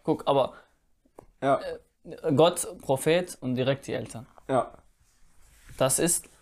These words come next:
Speaker 1: guck, also die Eltern sind auch sehr
Speaker 2: Einflussreich,
Speaker 1: sind
Speaker 2: natürlich.
Speaker 1: Ah, ja, sehr.
Speaker 2: Natürlich.
Speaker 1: Sogar, ähm, einmal wurde, äh, Prophet Mohammed gefragt von einem Mann. Er hat ihm gesagt, „Wen verdient mein Liebe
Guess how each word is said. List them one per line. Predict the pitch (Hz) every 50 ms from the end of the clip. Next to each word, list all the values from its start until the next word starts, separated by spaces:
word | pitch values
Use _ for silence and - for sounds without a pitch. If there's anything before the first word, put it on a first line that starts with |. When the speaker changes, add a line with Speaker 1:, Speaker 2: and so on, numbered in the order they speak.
| _ _
Speaker 1:
guck, | - - 147 147 - - -
also | 131 127 123 120 - - - - -
die | - 135 123
Eltern | 143 165 170 - 175 156
sind | 143 143 143 -
auch | 147 156 156 151 -
sehr | - - 143 147 156 156 156 151 - - - - - - _ - - - -
Speaker 2:
Einflussreich, | - 165 165 - 127 131 135 135
Speaker 1:
sind | 131
Speaker 2:
natürlich. | 110 - 165 135 104 -
Speaker 1:
Ah, | 151 143
ja, | 151 147 131 113 104 - -
sehr. | 120 120 135 139 143 135 120
Speaker 2:
Natürlich. | 113 - 170 135 101 95 - _ _ _ _ _ _ _ _ _ _ _ _ _ _ _
Speaker 1:
Sogar, | - 143 143 127 151 160 165 151 - 143
ähm, | 147 143 143 143 139 131 - - - _ _ - - -
einmal | - 135 143 151 151 147 147 139
wurde, | 143 151 147 147 147 139 139 127 -
äh, | - 139 123
Prophet | - - 156 - - 156 139
Mohammed | 147 139 139 143 151 147 143 123 -
gefragt | 139 135 - - 139 135 156 151 -
von | - 127 123
einem | 127 123 123 120 120 117 120 - - -
Mann. | - - - 170 180 190 - _ _ _ _ _ _ _ _ - -
Er | - 156 147
hat | 139 151
ihm | 151 151 143
gesagt, | 139 139 147 147 156 - - _ _ _ _ _ - - -
„Wen | - 135 156 170 190 196 202 202 202 - - _ _
verdient | - - - 151 139 156 180 190 185 175 -
mein | 160 147 147 147 143
Liebe | 143 151 165 165 156 135 131 123 - -